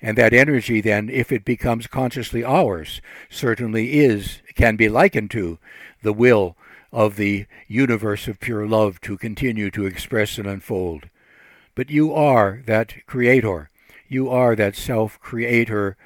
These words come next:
that right now has an opportunity, a duty to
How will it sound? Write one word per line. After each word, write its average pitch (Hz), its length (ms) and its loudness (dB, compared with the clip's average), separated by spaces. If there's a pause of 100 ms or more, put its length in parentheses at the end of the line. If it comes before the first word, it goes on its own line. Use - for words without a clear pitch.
(380)
that 117 220 2
right 131 240 2
now 101 400 0 (260)
has 113 260 0
an 117 100 -4
opportunity, 107 840 -4 (160)
a 131 100 -8
duty 113 600 0 (460)
to 113 300 2